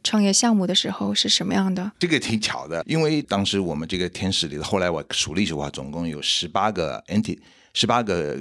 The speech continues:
Speaker 2: 个人，对吧？有，有一两个 entity 这样，加上大部分都是天使个人，挂基金名字。实际上我看了一下，当时这十八个人总融了三点五个 million 嘛，三百五十万美元，好像只有我们一家这样一个基金，当时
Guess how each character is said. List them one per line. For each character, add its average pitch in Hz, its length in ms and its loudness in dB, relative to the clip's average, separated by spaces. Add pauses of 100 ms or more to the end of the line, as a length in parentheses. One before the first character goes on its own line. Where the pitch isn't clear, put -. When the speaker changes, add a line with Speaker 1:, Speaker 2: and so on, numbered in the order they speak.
(120)
Speaker 2:
个 113 180 4
人， 71 220 -6
对 67 80 -8
吧？ 65 120 -10
有， 76 180 -4
有 73 200 -6
一 71 240 -8
两 71 240 -6
个 76 80 -10
entity 85 500 -2
这 - 120 -12
样， 69 120 -10
加 92 160 -2
上 98 140 0
大 - 160 0
部 - 60 -8
分 80 180 -2
都 85 100 -4
是 80 120 -6
天 90 260 -2
使 - 160 -4
个 - 140 -10
人， - 100 -12
挂 92 180 0
基 120 200 0
金 131 120 4
名 87 220 4
字。 78 80 -4
实 - 60 -6
际 - 60 -4
上 98 140 4
我 - 80 4 (160)
看 - 200 0
了 101 40 2
一 92 60 2
下， 92 100 0
当 101 200 0
时 98 100 -4
这 95 140 0
十 - 180 -2
八 98 160 2
个 98 100 0
人 73 300 -2
总 78 180 0
融 78 220 2
了 82 80 2
三 95 240 2
点 87 180 4
五 67 140 -6
个 73 100 -6
million 85 280 2
嘛， 65 160 -8
三 82 180 0
百 78 100 0
五 71 140 -2
十 - 160 0
万 92 120 4
美 76 120 0
元， 65 240 -6
好 67 140 -4
像 76 160 -2
只 - 100 0
有 113 80 4
我 98 100 4
们 71 160 -2
一 78 120 -2
家 82 340 -2
这 85 80 -6
样 65 180 -4
一 69 60 -8
个 69 160 -8
基 - 180 -6
金， 69 300 -8
当 67 180 -6
时 - 260 -4